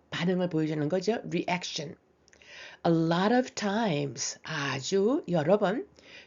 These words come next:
your opponent may be fishing. 여러분의 상대방은 이리저리 찔러보고 있는지도 몰라요. Even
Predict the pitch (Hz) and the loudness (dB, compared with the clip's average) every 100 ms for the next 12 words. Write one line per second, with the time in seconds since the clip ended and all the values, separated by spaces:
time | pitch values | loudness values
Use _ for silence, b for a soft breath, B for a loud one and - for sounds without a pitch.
0 | B 202 208 208 196 - 226 311 240 147 | B 8 8 4 -4 -2 0 0 0 -2
1 | - _ _ b b - 160 190 208 196 | -8 _ _ b b -6 -2 2 2 2
2 | 208 202 - 269 302 - 151 131 - _ | 0 0 -4 -4 -2 -4 -8 -10 -20 _
3 | b b b 156 160 160 175 185 226 214 | b b b -8 -6 -4 -6 -6 -8 -2
4 | 208 220 233 226 254 B B 202 175 175 | -2 -2 -6 -6 -10 B B 0 2 2
5 | 147 147 196 190 220 233 _ _ - 277 | 0 0 2 2 0 -2 _ _ -10 2
6 | 302 285 269 247 226 226 226 208 233 226 | 4 6 4 2 2 2 0 0 2 2
7 | 220 214 202 247 220 - _ b b b | 2 2 0 0 -4 -10 _ b b b
8 | b b 254 247 254 | b b 0 0 0